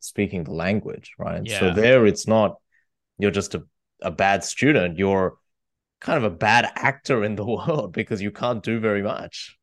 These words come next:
Speaker 2: Well, and kids
Speaker 1: And
Speaker 2: are cruel.
Speaker 1: I, uh, yeah, and, um, and, and they have a, a radar for difference, right? And, and even if it's not, um,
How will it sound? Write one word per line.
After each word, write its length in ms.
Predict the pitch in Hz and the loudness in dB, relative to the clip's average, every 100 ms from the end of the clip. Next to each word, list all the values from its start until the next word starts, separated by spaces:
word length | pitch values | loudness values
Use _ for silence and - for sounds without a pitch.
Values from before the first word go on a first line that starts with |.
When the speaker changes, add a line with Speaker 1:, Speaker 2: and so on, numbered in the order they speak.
| - | 4
Speaker 2:
Well, 160 | 175 175 | 6 8
and 160 | 110 | 8
kids 180 | 220 208 | 6 6
Speaker 1:
And 100 | 156 | 0
Speaker 2:
are 60 | - | 4
cruel. 540 | 214 147 69 - - _ _ _ - | 4 4 0 -8 -16 _ _ _ -2
Speaker 1:
I, 200 | 156 151 - - | -2 -2 -12 2
uh, 520 | 160 170 160 160 - _ _ _ _ _ - | 8 10 10 8 -2 _ _ _ _ _ -2
yeah, 640 | 208 285 269 147 123 131 135 | 2 4 4 6 6 4 0
and, 440 | 160 170 170 160 143 - | 0 0 -2 -4 -8 -6
um, 800 | 151 147 147 143 143 139 143 131 _ _ _ _ _ _ _ _ _ _ _ _ _ _ _ _ _ _ _ - | 2 6 6 4 -2 -4 -6 -10 _ _ _ _ _ _ _ _ _ _ _ _ _ _ _ _ _ _ _ -2
and, 260 | 135 147 147 | 0 2 0
and 240 | 139 139 | 0 4
they 120 | 147 | 4
have 200 | 151 170 | 4 2
a, 220 | 165 151 - | 2 -2 -2
a 100 | 127 | -2
radar 400 | 127 139 139 120 | 2 2 4 2
for 160 | 113 104 | 0 -8
difference, 640 | 104 101 - 87 82 - | -8 -10 -10 -14 -14 -18
right? 300 | - 95 90 - _ - | -12 -8 -6 -8 _ 0
And, 500 | 98 101 98 98 90 | 4 6 6 4 0
and 340 | 98 98 95 - | 2 4 2 2
even 360 | 120 127 131 117 | 2 4 4 4
if 180 | 104 | 2
it's 240 | 104 101 - | 0 -4 -2
not, 560 | 110 113 110 - - | 2 4 4 0 -6
um, 640 | 110 95 92 90 90 90 | -2 0 0 -4 -6 -8